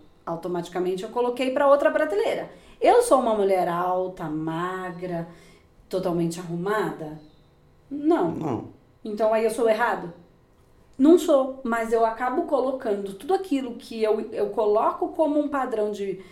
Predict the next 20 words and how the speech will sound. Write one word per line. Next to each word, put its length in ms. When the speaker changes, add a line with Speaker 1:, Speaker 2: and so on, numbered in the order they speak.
Speaker 1:
de, 240
de 180
certo, 480
tudo 220
que 100
é 80
diferente 600
daquilo 300
é 60
errado. 440
E 120
aí 160
eu 140
me 120
vejo 380
milhares 600
de 80
vezes 380
diferente 680
daquilo 760